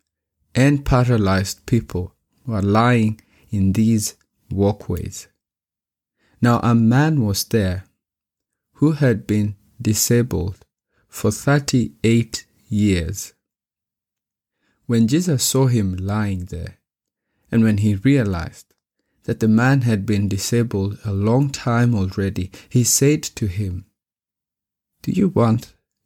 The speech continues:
to become well?" The sick man answered him, "Sir, I have no one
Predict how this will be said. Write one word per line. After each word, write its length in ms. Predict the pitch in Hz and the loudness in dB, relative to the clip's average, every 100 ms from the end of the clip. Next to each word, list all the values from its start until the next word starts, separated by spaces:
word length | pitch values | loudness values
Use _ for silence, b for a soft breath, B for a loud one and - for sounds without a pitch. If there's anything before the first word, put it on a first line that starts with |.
| - | -6
to 100 | 107 | -2
become 540 | 98 - 107 98 92 | -2 -2 0 0 -2
well?" 320 | 87 101 110 _ _ _ _ _ _ _ _ _ _ _ _ _ _ - | -2 -4 -4 _ _ _ _ _ _ _ _ _ _ _ _ _ _ -6
The 80 | |
sick 340 | - - 147 - | 0 0 0 -2
man 300 | 123 120 - | 0 2 2
answered 460 | 110 135 - 95 - | 0 0 -2 -8 -8
him, 300 | 101 87 - _ _ _ _ _ _ _ _ _ _ | -12 -12 -14 _ _ _ _ _ _ _ _ _ _
"Sir, 460 | - - 131 95 - _ _ _ _ _ _ _ _ _ | -8 -2 -2 -2 -8 _ _ _ _ _ _ _ _ _
I 80 | 120 | 2
have 320 | 120 117 - | 4 2 0
no 300 | 110 110 135 | 0 4 4
one 340 | 139 110 90 | 2 0 -4